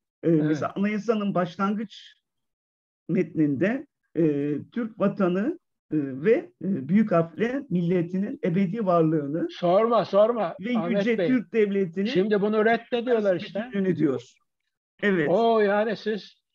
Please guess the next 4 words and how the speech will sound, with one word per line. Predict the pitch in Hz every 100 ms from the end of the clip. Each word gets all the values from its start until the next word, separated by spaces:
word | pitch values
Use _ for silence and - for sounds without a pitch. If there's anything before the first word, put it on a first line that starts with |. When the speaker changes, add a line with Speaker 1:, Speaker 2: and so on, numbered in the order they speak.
| _ _ _
Speaker 2:
Gazete | 160 160 202 202
okumuyor | 220 - 233 247 247
musunuz? | 214 - 185 139
Çalkalanıyor | - 180 185 202 214 233